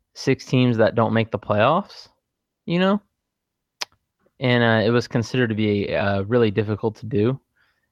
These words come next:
and extremely plus E V to book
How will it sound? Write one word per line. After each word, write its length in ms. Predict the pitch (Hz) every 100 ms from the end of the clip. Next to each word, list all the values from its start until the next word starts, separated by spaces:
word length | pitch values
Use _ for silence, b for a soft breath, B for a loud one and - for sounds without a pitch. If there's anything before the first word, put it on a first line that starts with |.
| _ _ _
and 240 | - 101 104
extremely 500 | 101 - 117 110 107
plus 320 | - 110 -
E 100 | 104
V 360 | 101 107 127 - -
to 100 | 98
book 400 | 101 110 -